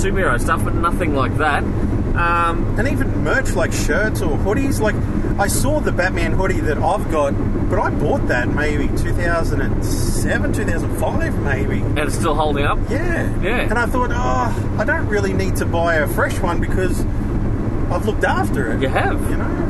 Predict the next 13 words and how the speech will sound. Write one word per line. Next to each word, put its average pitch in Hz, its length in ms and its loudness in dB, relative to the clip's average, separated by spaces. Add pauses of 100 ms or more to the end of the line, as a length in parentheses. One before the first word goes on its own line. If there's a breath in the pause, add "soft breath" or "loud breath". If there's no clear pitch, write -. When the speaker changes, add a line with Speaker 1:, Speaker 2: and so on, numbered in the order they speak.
Speaker 2:
so - 80 2
I 170 160 0
Speaker 1:
Um, 190 100 0
Speaker 2:
just - 40 0
Speaker 1:
like 208 120 0
I 180 40 0
said, 285 260 0
you're - 100 0
cheap. 339 300 0
Speaker 2:
Yeah. 180 540 0
Speaker 1:
Um, - 1400 0
<laughs> - 0 -
now, 214 240 0